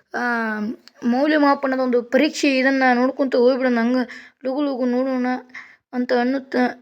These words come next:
ಪ್ರಶ್ನೆಗಳು ಬಹಳ ಇದರಿಂದ ಇವೆ, ನೋಡೋಣ. ಹಾಗಾದರೆ ಬನ್ನಿ. ರೂಪನಾತ್ಮಕ ಮೌಲ್ಯಮಾಪನ ಒಂಬತ್ತನೇ ತರಗತಿ,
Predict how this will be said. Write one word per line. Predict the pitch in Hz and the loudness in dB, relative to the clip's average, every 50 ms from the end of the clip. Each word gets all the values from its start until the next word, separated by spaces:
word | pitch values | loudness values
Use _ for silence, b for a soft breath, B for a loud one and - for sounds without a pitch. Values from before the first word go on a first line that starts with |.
| _ _ _ _ | _ _ _ _
ಪ್ರಶ್ನೆಗಳು | - 269 285 - - 320 294 262 277 254 254 254 247 | -10 -10 -8 -6 -2 -2 0 2 2 2 2 2 0
ಬಹಳ | 247 226 240 247 254 269 277 262 254 240 - B B B B B B - 214 | 0 2 2 2 4 4 4 2 2 0 -2 B B B B B B -10 -6
ಇದರಿಂದ | 269 302 302 285 269 | -4 -2 -2 0 2
ಇವೆ, | 262 247 240 233 254 254 254 254 - - _ - | 2 2 4 4 2 2 2 0 -4 -14 _ -8
ನೋಡೋಣ. | 233 233 240 254 262 262 254 254 254 254 254 - - - _ | -6 -2 -2 0 0 2 2 2 0 -2 -4 -8 -16 -20 _
ಹಾಗಾದರೆ | - - 240 233 233 240 233 233 233 233 233 226 | -6 -2 0 0 2 2 2 2 4 2 2 2
ಬನ್ನಿ. | 202 196 233 220 202 202 202 _ - - - _ _ _ _ _ _ _ _ _ _ _ _ _ _ _ _ _ _ _ _ _ _ _ _ _ _ _ _ _ _ - - _ _ - | 2 2 2 2 2 -2 -4 _ -16 -20 -20 _ _ _ _ _ _ _ _ _ _ _ _ _ _ _ _ _ _ _ _ _ _ _ _ _ _ _ _ _ _ -20 -20 _ _ -8
ರೂಪನಾತ್ಮಕ | 240 254 240 233 262 254 254 247 240 254 240 254 | -8 -6 -6 -4 -4 -4 -4 -2 -4 -4 -2 -2
ಮೌಲ್ಯಮಾಪನ | 240 226 240 240 240 247 240 240 240 233 233 254 247 262 269 339 - - _ _ _ _ _ _ _ _ _ _ _ _ _ _ _ _ _ _ b b b b b b b b b _ _ _ _ _ _ _ _ _ - - | -2 0 0 0 0 0 0 0 -2 -2 -2 -2 -4 -4 -4 -6 -14 -20 _ _ _ _ _ _ _ _ _ _ _ _ _ _ _ _ _ _ b b b b b b b b b _ _ _ _ _ _ _ _ _ -12 -6
ಒಂಬತ್ತನೇ | 262 240 233 240 254 240 247 - 247 247 247 | -4 -2 -2 0 -2 -2 -2 -2 0 0 0
ತರಗತಿ, | 240 247 240 240 233 220 240 233 - 277 285 285 - _ _ _ | 0 0 -2 0 0 -2 -2 -4 -4 -6 -6 -6 -8 _ _ _